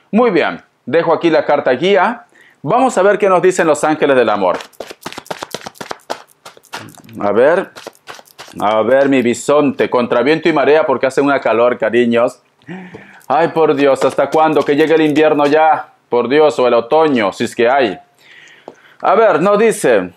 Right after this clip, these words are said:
"Contemple su vida amorosa con optimismo. El pensamiento positivo es increíble, Tauro". ¿Te, te acuerdas, no? ¿Te acuerdas que te he dicho?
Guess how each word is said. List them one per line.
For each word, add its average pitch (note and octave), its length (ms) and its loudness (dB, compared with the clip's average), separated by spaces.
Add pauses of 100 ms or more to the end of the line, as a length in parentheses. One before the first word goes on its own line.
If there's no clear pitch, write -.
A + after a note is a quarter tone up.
(680)
"Contemple A#3 600 0
su F3+ 220 0
vida G#3 240 2
amorosa F3+ 580 0
con C#3+ 180 0
optimismo. B2+ 1000 -2 (120)
El D3+ 160 0
pensamiento F3 680 0
positivo D3+ 920 0
es C3+ 220 -4
increíble, B2+ 720 0
Tauro". G2 500 -2 (500)
¿Te, F3+ 140 0
te F3+ 160 -4
acuerdas, E3 460 0
no? A3 260 2
¿Te - 80 -2
acuerdas G#3+ 380 0
que F#3+ 100 -2
te G#3 120 0
he G3+ 40 2
dicho? D#3+ 540 0